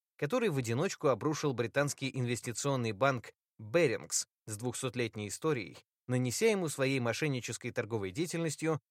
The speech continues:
убыток в один миллиард долларов. Все эти разговоры о миллиардах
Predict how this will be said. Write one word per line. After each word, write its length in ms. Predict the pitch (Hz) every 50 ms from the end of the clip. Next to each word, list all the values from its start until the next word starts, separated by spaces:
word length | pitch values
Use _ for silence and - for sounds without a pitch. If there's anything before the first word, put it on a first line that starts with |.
| _ _ -
убыток 480 | 123 107 98 - - - 185 185 - - -
в 100 | 127 123
один 280 | 117 107 120 135 143
миллиард 400 | 131 120 113 107 104 98 90 85
долларов. 520 | 90 104 90 - - - - - - - _ _ _ _ _ _ _ _ _ _ _ _ _ _ _ _ _ _ _ _ _ _ _ _ _ _
Все 300 | - - - - 240 240
эти 120 | 214 - 165
разговоры 600 | 151 151 131 120 127 156 156 170 170 147 143 135
о 40 |
миллиардах 640 | 127 127 127 120 143 180 202 165 110 87 82 -